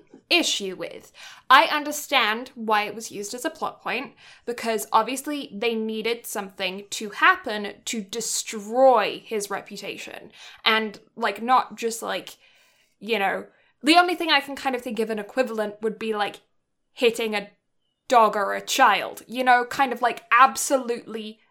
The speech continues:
devastate someone's reputation. So they needed something that was, like, very, very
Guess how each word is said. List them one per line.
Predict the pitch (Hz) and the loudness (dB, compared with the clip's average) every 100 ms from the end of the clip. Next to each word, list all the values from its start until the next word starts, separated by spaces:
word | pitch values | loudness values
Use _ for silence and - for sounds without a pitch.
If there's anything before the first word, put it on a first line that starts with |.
| _ _ - 208 - | _ _ -20 -20 -2
devastate | 277 247 240 233 - 190 - | 6 6 6 -2 -6 -10 -10
someone's | - 196 202 196 | -12 -12 -10 -12
reputation. | - 202 - - - 208 | -16 -16 -14 -14 -14 -14
So | - 247 | -8 -6
they | |
needed | 262 277 254 | -4 -4 -4
something | 262 240 226 208 | -4 -6 -6 -8
that | 202 202 | -8 -10
was, | 202 | -8
like, | 180 - | -8 -8
very, | 190 208 285 196 403 - _ _ _ - | -4 -2 -2 -4 -8 -14 _ _ _ -10
very | 214 196 190 190 190 | -2 -2 -2 -4 -10